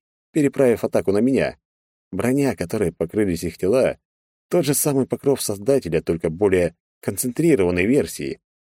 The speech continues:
Одели они их только лишь для того, чтобы успокоить меня, обмануть, внушая мне, что я для них как бы опасен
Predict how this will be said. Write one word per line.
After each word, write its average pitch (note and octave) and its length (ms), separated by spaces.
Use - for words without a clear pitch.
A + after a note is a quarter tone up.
Одели C#3+ 420
они D3+ 320
их - 140
только A2+ 300
лишь F#2+ 200
для E2 140
того, A2+ 280
чтобы F2 300
успокоить F2 680
меня, D2+ 320
обмануть, C3 500
внушая C3+ 380
мне, G2+ 300
что - 220
я F#2+ 160
для F#2 140
них F#2 220
как E2 180
бы E2+ 120
опасен D#2 540